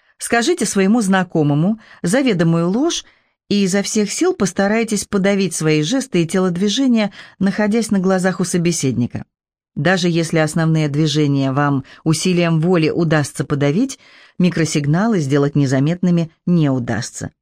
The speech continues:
Вам не справиться с подергиванием лицевых мускулов,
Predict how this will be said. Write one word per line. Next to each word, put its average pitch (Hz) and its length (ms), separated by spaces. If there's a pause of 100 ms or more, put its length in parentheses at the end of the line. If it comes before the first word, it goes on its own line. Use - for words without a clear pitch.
(360)
Вам 208 260
не 214 80
справиться 208 540
с - 80
подергиванием 147 720
лицевых 151 420
мускулов, 160 540